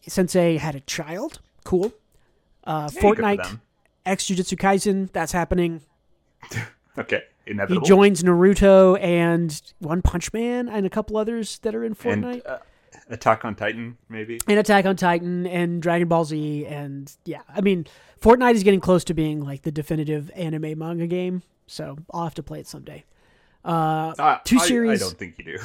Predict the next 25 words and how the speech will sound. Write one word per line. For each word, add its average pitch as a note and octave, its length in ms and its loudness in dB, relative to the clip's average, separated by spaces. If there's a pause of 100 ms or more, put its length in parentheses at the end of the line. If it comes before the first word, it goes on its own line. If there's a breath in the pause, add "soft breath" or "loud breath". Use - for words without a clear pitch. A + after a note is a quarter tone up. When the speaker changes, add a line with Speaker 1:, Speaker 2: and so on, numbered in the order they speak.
(140)
Speaker 2:
do. B2+ 120 -8 (140)
<laughs> - 240 -8
Speaker 1:
No, - 140 -16
I D#3+ 100 -12
don't C#3+ 220 -14
either. G#2+ 240 -20 (280 soft breath)
Uh, F3 140 2
two C4 160 8
series A#3+ 380 2
ending, F#3 400 4
Darwin's G3 460 6
Game, E3 440 0
and D#3+ 140 -8
also G#3 280 0 (100)
Teasing B3+ 440 -2
Master G#3 380 -4
Takagi-san, D#3 720 -6
both G#3 240 -8
ending F#3+ 320 0
in E3+ 100 -4
two G3 140 -8
chapters E3+ 580 -8 (460 soft breath)
announced E3+ 400 -2
this D#3+ 160 -6
week. D3+ 360 -10